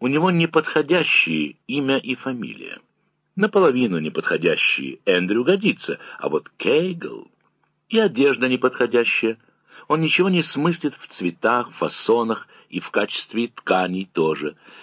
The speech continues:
И его костюмы, пальто, рубашки всегда не совсем такие, как положено. Он начинает носить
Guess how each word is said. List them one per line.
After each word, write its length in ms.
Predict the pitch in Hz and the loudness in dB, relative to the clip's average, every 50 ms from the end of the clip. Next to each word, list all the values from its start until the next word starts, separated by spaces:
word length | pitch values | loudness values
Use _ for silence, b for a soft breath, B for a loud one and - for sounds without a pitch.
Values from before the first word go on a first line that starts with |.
| B B | B B
И 80 | - 101 | -2 0
его 280 | 104 110 107 113 120 | 2 2 2 2 2
костюмы, 680 | 113 - 113 - - - - 101 110 117 127 123 120 113 | 2 2 0 0 -4 -6 -4 -2 0 0 0 -2 -4 -4
пальто, 540 | - - 76 76 69 - - 95 113 120 110 | -4 -4 -4 -4 -6 -2 2 4 4 4 4
рубашки 640 | 87 80 73 69 87 110 123 - - - 117 107 b b b b b b b | 2 -2 -2 -2 -2 -2 -2 -2 -4 -2 -4 -4 b b b b b b b
всегда 420 | b - - 185 143 131 160 185 196 | b -6 -4 -4 0 0 0 2 2
не 120 | 190 196 | 2 0
совсем 440 | 170 - 185 175 - - 165 156 147 | 0 0 -2 -2 0 -2 -2 -2 0
такие, 440 | - 147 139 - - 123 117 107 - | -2 -4 -4 -2 -2 0 2 2 2
как 240 | - 113 117 - _ | 2 -2 -2 -2 _
положено. 640 | - 131 127 104 76 - - - 78 69 - - - _ _ _ _ _ _ _ _ _ _ _ _ _ _ _ _ _ _ _ _ _ _ - | -2 -2 -2 -2 -2 -4 -6 -10 -14 -16 -18 -20 -20 _ _ _ _ _ _ _ _ _ _ _ _ _ _ _ _ _ _ _ _ _ _ -2
Он 180 | 139 170 170 | 0 2 4
начинает 520 | 175 170 - - 165 165 160 160 156 - 147 | 2 2 2 0 0 2 2 2 2 2 2
носить 420 | 143 143 - - 147 143 - B | 0 0 2 2 0 0 0 B